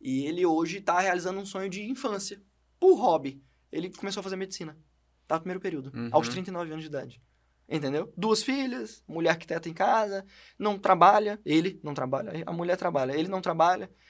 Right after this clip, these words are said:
Speaker 1: porque ele já tá tranquilo, né? Ele trabalhou nessa parte de finanças e hoje ele tem uma empresa nessa área de, de factory, adiantamento de título,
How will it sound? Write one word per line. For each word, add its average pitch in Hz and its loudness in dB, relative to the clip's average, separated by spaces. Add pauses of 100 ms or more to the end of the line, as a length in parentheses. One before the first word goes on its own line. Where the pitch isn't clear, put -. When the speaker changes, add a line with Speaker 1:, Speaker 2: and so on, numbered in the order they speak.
(120)
Speaker 1:
porque - 0
ele 202 6
já 196 4 (920)
tá 196 -4 (400)
tranquilo, 208 -2
né? 160 0
Ele 156 -6
trabalhou 180 4
nessa 185 0
parte 175 -4
de - -12
finanças 208 -8
e 208 -4
hoje 202 -2 (240)
ele 160 -8
tem 165 -4
uma 170 -2
empresa 170 -2
nessa 160 -2
área 143 -2
de, 139 -12
de 127 -12
factory, 165 -2 (300)
adiantamento 139 -6
de 139 -14
título, 190 -12